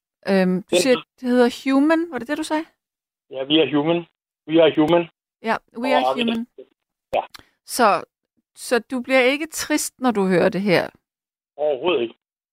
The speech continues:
Speaker 2: Altså,
Speaker 1: Okay.
Speaker 2: jeg, jeg, jeg, det, der skal meget til at gøre mig trist. Men der er en del, der kan gøre mig trist. Men altså,
Speaker 1: Ja.
Speaker 2: jeg,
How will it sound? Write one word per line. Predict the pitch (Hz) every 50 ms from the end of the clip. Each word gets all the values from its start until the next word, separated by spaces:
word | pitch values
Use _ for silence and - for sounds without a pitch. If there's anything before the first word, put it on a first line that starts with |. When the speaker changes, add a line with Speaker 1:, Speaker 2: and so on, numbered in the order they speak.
| _ _ _
Speaker 2:
Altså, | - 135 120 - 139
Speaker 1:
Okay. | 135 139
Speaker 2:
jeg, | 151 147 139 - 120 - _ _ _ _ _ _ _ _ _ _
jeg, | 139 143 151 156 151 147 143 131 123 127
jeg, | 139 143 147 147 143 - _ _ _ _ _ _ _ -
det, | 165 170 160 -
der | 160 151
skal | - 185 160
meget | 147 147 165 170 -
til | 175
at | 156 -
gøre | 156 139
mig | 135 135 131
trist. | - - 131 131 - - - - - - - - - - - 147
Men | 143 139 135
der | 131
er | 131 127 143 175
en | 170 143
del, | - 143 135 - -
der | 131
kan | 120 131 117
gøre | - 117 113
mig | 113 -
trist. | - 120 123 - -
Men | - 131 127
altså, | 123 127 120 127 113 - _ _ _ _ _ _
Speaker 1:
Ja. | 214 208 190 165 - - _ -
Speaker 2:
jeg, | - - - 147 156